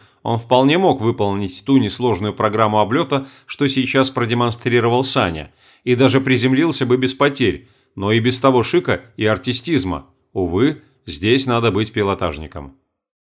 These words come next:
«Скорость отрыва соответствует расчетной. Скороподъемность в норме. Минимальная и максимальная скорости в пределах допустимого».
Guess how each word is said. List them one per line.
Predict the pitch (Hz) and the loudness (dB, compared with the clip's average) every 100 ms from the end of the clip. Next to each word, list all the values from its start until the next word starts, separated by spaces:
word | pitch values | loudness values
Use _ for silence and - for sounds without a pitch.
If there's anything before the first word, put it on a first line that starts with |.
| _ _ _ _ _ _ _ _ _ - | _ _ _ _ _ _ _ _ _ -18
«Скорость | - 127 143 135 | 0 4 4 4
отрыва | 135 127 147 160 | 2 4 4 4
соответствует | 156 139 131 135 143 139 | 2 2 2 2 2 2
расчетной. | 139 135 151 113 101 80 - _ _ | 2 2 0 0 -2 -6 -10 _ _
Скороподъемность | - 139 147 147 131 143 156 156 135 | -2 2 4 4 4 2 2 0 -2
в | 120 | 0
норме. | 117 113 113 107 - _ _ | 2 2 0 -2 -8 _ _
Минимальная | 117 135 143 151 147 135 131 | 4 6 6 4 4 4 4
и | |
максимальная | 127 - 135 127 120 | 2 0 2 2 2
скорости | 113 135 151 170 180 | 0 2 2 0 -2
в | - | -2
пределах | 165 147 117 123 117 | -2 2 2 2 2
допустимого». | 135 143 - 107 98 98 92 | 0 -2 -2 -2 0 0 -2